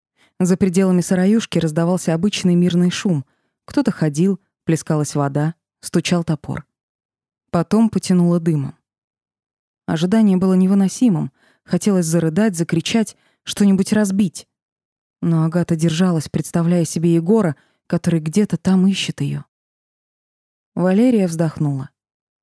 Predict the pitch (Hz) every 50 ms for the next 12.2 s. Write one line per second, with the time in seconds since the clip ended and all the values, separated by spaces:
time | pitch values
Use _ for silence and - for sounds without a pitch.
0 | _ _ _ - 202 202 185 185 - - - 175 170 165 165 - - - 220 -
1 | - 180 - - 233 220 185 180 165 156 160 160 180 208 202 185 165 - _ _
2 | _ _ _ _ _ - 180 - - 175 151 143 143 151 156 156 151 143 135 -
3 | - - - _ _ _ _ _ _ _ _ _ _ _ _ _ _ _ _ _
4 | _ _ _ _ _ _ _ _ - - 160 156 165 170 160 160 - - 160 -
5 | - 151 151 147 147 151 - - 208 208 202 185 165 - 151 147 143 139 139 151
6 | - - 185 190 185 175 156 147 - _ _ _ _ _ _ _ _ - 160 -
7 | - 165 - - 294 294 254 185 160 156 180 202 202 185 - 185 165 170 170 175
8 | 185 190 190 185 170 147 139 143 147 - _ _ _ _ _ _ _ _ _ _
9 | _ _ _ _ _ _ _ _ _ _ _ - 165 165 165 180 214 226 208 175
10 | 156 - - 185 - 175 - 170 165 160 143 156 156 165 175 180 175 165 - -
11 | - 151 147 147 156 151 156 156 - - 156 143 147 139 - - 156 147 143 -
12 | - - -